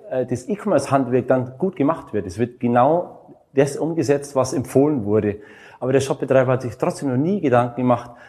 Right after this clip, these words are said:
„Warum gibt's mich überhaupt? Habe ich überhaupt eine Daseinsberechtigung? Warum hab, verkaufe ich meine Produkte?“ Mal über diese eigene Positionierung nachdenken, „Wer bin ich eigentlich?“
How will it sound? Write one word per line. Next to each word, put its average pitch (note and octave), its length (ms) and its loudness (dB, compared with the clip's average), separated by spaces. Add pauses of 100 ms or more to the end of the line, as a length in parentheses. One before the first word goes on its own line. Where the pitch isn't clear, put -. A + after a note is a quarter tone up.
(180)
„Warum A#2 240 2
gibt's - 260 -6
mich B2+ 140 -2
überhaupt? G2 560 -4
Habe C3 180 -2
ich A#2+ 60 -2
überhaupt C3 200 2
eine B2 120 0
Daseinsberechtigung? G#2+ 1120 0 (180)
Warum D#3 280 2
hab, - 160 -6
verkaufe D#3+ 440 0
ich C3 80 -10
meine G#2+ 220 2
Produkte?“ G#2 560 -4 (600)
Mal C#3 300 4
über C3+ 140 0
diese C3+ 220 2
eigene C#3+ 220 2
Positionierung C3+ 680 0
nachdenken, C3 580 0
„Wer B2+ 160 4
bin C3+ 200 0
ich C#3+ 200 -4
eigentlich?“ A#2+ 460 -4